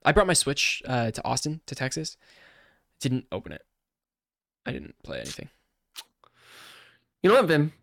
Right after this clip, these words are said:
Speaker 1: Yeah.
Speaker 2: Um, New York City is a great place to play mobile games.
Speaker 1: Absolutely.
Speaker 2: Or games on your phone, because taking the subway.
Speaker 1: Yeah.
Speaker 2: Some commutes.
Speaker 1: Yeah, that's true. Slap that baby in your backpack, you're good to go.
Speaker 2: Yeah.
Speaker 1: Dude, I'm so
Speaker 2: Play
Speaker 1: excited
Speaker 2: on a
Speaker 1: for you.
Speaker 2: train.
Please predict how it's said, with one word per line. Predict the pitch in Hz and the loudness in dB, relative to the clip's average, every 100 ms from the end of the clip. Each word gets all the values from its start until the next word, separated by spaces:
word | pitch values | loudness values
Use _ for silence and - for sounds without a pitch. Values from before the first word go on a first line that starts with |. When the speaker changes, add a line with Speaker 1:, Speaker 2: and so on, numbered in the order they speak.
| _ | _
Speaker 1:
Yeah. | - - - _ 143 | -18 -18 -20 _ 4
Speaker 2:
Um, | 151 147 139 135 131 143 - _ - - | 6 6 6 4 4 0 -6 _ -16 2
New | 190 | 4
York | 226 - | 6 4
City | - 185 | 2 4
is | 127 | 4
a | |
great | 135 143 - | 2 0 2
place | 135 | -2
to | - | 0
play | 135 | 0
mobile | 123 135 123 | 2 2 0
games. | 92 - 143 - - | -4 -6 -10 -14 -14
Speaker 1:
Absolutely. | - - 113 123 | -10 -10 -10 -2
Speaker 2:
Or | 127 123 120 117 | 2 4 4 2
games | 120 120 120 | 0 0 2
on | 123 | 2
your | 117 | 0
phone, | - 123 120 | 0 -2 -4
because | 123 117 113 135 - - | -4 -2 -2 -4 -10 -8
taking | 123 | -4
the | 117 | -2
subway. | - 117 - - _ _ | -2 -2 -4 -8 _ _
Speaker 1:
Yeah. | - 127 - _ _ _ _ _ _ _ _ _ _ | -8 -8 -8 _ _ _ _ _ _ _ _ _ _
Speaker 2:
Some | - 120 | -14 -12
commutes. | 120 127 123 - - _ _ _ _ | -8 -4 -4 -6 -16 _ _ _ _
Speaker 1:
Yeah, | - - - _ | -18 -16 -16 _
that's | - 127 | -6 -4
true. | - 180 - _ _ _ | -2 -4 -8 _ _ _
Slap | - 147 131 | 0 0 0
that | 123 | -2
baby | 127 123 | -4 -6
in | |
your | 120 | -6
backpack, | 120 - 120 | -8 -8 -10
you're | - | -10
good | 113 | -12
to | - | -8
go. | - - _ _ _ _ _ _ _ _ _ _ _ | -10 -10 _ _ _ _ _ _ _ _ _ _ _
Speaker 2:
Yeah. | 127 131 - _ _ _ _ _ _ _ _ _ | -2 -2 -4 _ _ _ _ _ _ _ _ _
Speaker 1:
Dude, | 107 87 | -4 -2
I'm | 123 | -2
so | 65 | -4
Speaker 2:
Play | |
Speaker 1:
excited | - 120 | -2 0
Speaker 2:
on | 117 | 0
a | |
Speaker 1:
for | 113 | 0
you. | |
Speaker 2:
train. | 123 123 | 0 0